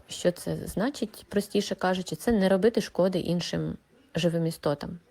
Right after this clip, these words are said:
як людям, так і іншим там тваринам, комахам, взагалі,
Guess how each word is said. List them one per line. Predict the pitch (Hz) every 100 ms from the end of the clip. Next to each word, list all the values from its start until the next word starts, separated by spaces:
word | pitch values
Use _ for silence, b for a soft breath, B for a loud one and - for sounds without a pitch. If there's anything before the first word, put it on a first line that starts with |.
| _ _ - _ _ _ -
як | 156 151 175
людям, | 277 254 160
так | 165 175 -
і | 160 156 151 - - -
іншим | 156 - 175
там | - - - - -
тваринам, | 175 175 233 156
комахам, | 160 147 156 202 180 165 175
взагалі, | 170 160 170 -